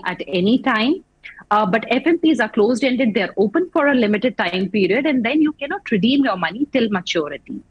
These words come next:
Uh, the third one is that F M Ps are listed on the exchange. And of course, with target maturity funds, because there are E T Fs or index funds, that is not required. And, uh, the fourth one is that F M Ps usually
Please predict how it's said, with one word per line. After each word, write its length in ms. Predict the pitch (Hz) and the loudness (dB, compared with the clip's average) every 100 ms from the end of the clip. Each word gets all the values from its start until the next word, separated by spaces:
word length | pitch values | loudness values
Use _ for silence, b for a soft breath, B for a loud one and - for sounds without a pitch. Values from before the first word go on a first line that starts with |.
| _ - B B B - | _ -14 B B B -4
Uh, 240 | 233 247 220 | 0 2 4
the 80 | |
third 380 | 302 277 285 294 - | 2 2 2 0 2
one 280 | 349 381 359 | 2 2 2
is 320 | 269 330 302 | 0 0 0
that 160 | 285 - | -4 -4
F 160 | 220 311 | -4 0
M 100 | 294 | 0
Ps 220 | 294 220 | 0 0
are 160 | 170 | 0
listed 440 | 180 180 - 311 294 | 0 -2 -4 -4 -2
on 180 | 262 262 | 0 0
the 80 | 285 | 0
exchange. 500 | 285 - 285 320 294 | -4 -6 -2 -2 0
And 100 | 269 | -2
of 140 | 277 | -2
course, 240 | 311 302 | -2 -2
with 140 | 247 - | -2 -2
target 340 | 196 185 220 | -2 0 0
maturity 460 | 277 226 233 226 240 | 0 0 0 0 -2
funds, 280 | 240 208 - | -2 -2 -2
because 260 | 226 208 | 0 0
there 120 | 196 | 2
are 100 | 190 - | 0 0
E 120 | 214 | 0
T 240 | 214 262 | 2 0
Fs 140 | 247 - | 0 -2
or 140 | 180 | -2
index 400 | 185 190 185 - | 0 -2 -4 -6
funds, 260 | 233 240 196 | -4 -4 -4
that 160 | 165 165 | -6 0
is 120 | 196 | 0
not 200 | 190 190 _ - | 0 -2 _ -6
required. 520 | 165 - 156 139 254 - _ _ B B B | -4 0 0 0 -2 -4 _ _ B B B
And, 280 | 233 294 349 - | -2 2 2 2
uh, 260 | 285 302 | 0 2
the 120 | 254 | 0
fourth 320 | 320 349 403 - | 0 0 0 -2
one 220 | 392 359 | 0 0
is 140 | 415 | 0
that 160 | 392 349 - | -2 -6 -6
F 100 | 285 | -4
M 100 | 392 381 | -2 0
Ps 240 | 359 269 | 0 2
usually 600 | 240 247 262 285 311 302 | 2 2 2 0 0 -2